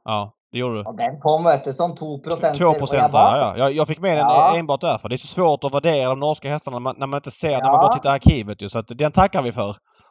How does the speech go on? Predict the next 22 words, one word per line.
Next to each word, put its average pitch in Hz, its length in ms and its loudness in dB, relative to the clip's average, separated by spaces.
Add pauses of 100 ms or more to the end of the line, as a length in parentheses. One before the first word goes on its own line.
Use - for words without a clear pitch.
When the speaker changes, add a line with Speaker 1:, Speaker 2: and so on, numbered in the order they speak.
(240)
Speaker 2:
Ja, 107 260 -14
den 139 140 -8
hade 135 280 0
lite 143 340 -10
tur 131 360 -8
den 120 220 -6
och 120 60 -4
då. 117 200 -2
Men 190 320 2
okej, 196 460 0
och 143 100 -6
då 170 140 6
stod 160 380 -6
jag 214 140 0
faktiskt 185 420 -4
kvar 135 220 4
till 165 180 -12
sista 143 320 -14
då 135 220 2
med 127 380 -6
spik 131 480 -14
på, 127 420 0